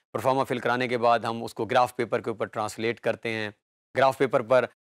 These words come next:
अ, ट्रांस-, ट्रांसफर करने के बाद एक ज़ोनिंग प्लान हम बना लेंगे। ज़ोनिंग प्लान, अ, जब हमारा कंप्लीट हो जाएगा तो उसके बाद हम उसके अंदर डोर्स और विंडोज़, तो हम देखेंगे इसके अंदर के डोर्स हम कैसे बनाते हैं, विंडोज़ हम कैसे बनाते हैं।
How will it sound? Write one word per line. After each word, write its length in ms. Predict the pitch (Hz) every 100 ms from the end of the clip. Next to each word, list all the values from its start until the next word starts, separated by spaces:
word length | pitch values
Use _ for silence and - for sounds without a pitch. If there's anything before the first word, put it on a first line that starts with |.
| -
अ, 120 | 113
ट्रांस-, 460 | 104 - 123 117 -
ट्रांसफर 260 | 123 123
करने 200 | 127 120
के 60 | 110
बाद 220 | 120 113
एक 80 | 113
ज़ोनिंग 300 | 139 151 131
प्लान 260 | 123 123
हम 120 | 117 107
बना 200 | 110 113
लेंगे। 340 | 113 110 107 - 131
ज़ोनिंग 340 | 107 127 131
प्लान, 280 | 120 123 120 - _ _
अ, 120 | 120 110
जब 160 | 120
हमारा 220 | 120 120
कंप्लीट 440 | 113 123 135 156 135
हो 80 | 123
जाएगा 260 | 127 123
तो 100 | 135
उसके 220 | 156 -
बाद 300 | 127 123 117
हम 200 | 131 220 - _ -
उसके 240 | 120 -
अंदर 180 | 127 123
डोर्स 420 | 110 143 143 127
और 320 | 120 117 117 - _ -
विंडोज़, 360 | 139 151 151 139
तो 60 |
हम 60 | 135
देखेंगे 260 | 160 156
इसके 160 | 147 139
अंदर 160 | 131 127
के 80 |
डोर्स 280 | 117 139 127
हम 80 | 123
कैसे 280 | 127 123 127
बनाते 360 | 123 117 -
हैं, 240 | 120 117 113
विंडोज़ 320 | 117 120 117
हम 120 | 110
कैसे 240 | 120 113 117
बनाते 320 | 113 110 117
हैं। 140 | 110